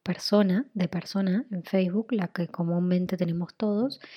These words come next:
y aparte la fanpage que represente al negocio, que represente a mi emprendimiento. Una vez que tenemos eso, conf-, podemos ir a configurar nuestra cuenta publicitaria. Una vez que tengamos la cuenta publicitaria configurada con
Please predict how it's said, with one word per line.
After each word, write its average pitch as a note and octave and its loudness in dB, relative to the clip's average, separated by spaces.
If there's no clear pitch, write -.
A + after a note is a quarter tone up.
y A3+ 4
aparte A3+ 2
la A3+ 6
fanpage G3+ 0
que F#3+ 0
represente F3 0
al F#3 2
negocio, E3+ 4
que E3 0
represente F3 2
a F#3+ 4
mi F3+ 2
emprendimiento. D#3+ -2
Una G#3+ 8
vez G#3+ 4
que - 0
tenemos G#3+ 4
eso, A#3+ 2
conf-, F#3+ -4
podemos G#3 2
ir G3 4
a G#3 2
configurar F#3+ 0
nuestra F3 -4
cuenta F3+ 2
publicitaria. E3 0
Una B3+ 2
vez B3 0
que B3+ -4
tengamos A3 0
la G#3 -2
cuenta G#3+ 2
publicitaria G3+ 0
configurada F#3+ 4
con F#3+ 4